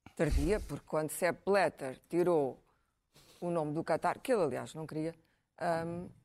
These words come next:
eu fiquei estarrecida e pensei: é óbvio que isto não vai para a frente. Não pode ir, isto não faz sentido.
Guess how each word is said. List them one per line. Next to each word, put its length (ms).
eu 80
fiquei 260
estarrecida 580
e 20
pensei: 440
é 140
óbvio 600
que 160
isto 160
não 120
vai 160
para 180
a 40
frente. 400
Não 120
pode 240
ir, 180
isto 180
não 100
faz 220
sentido. 540